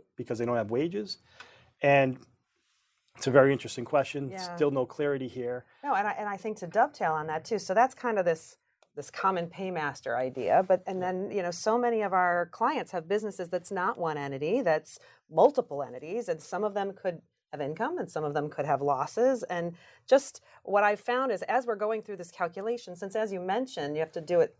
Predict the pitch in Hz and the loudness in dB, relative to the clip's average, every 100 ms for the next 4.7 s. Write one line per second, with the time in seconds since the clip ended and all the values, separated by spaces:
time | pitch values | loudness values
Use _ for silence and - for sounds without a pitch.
0 | - - - 185 - 196 180 - _ _ | -16 -4 0 0 2 2 2 -2 _ _
1 | 220 247 - 277 320 139 139 _ _ 175 | -2 -2 0 0 2 -2 -2 _ _ -10
2 | 160 156 202 311 285 180 247 254 _ _ | -8 6 8 8 2 -4 -10 -14 _ _
3 | 170 165 151 151 - - - 165 214 220 | -20 -14 -12 -10 -12 0 4 6 6 6
4 | 226 220 269 302 160 185 - | 6 4 0 2 2 0 -6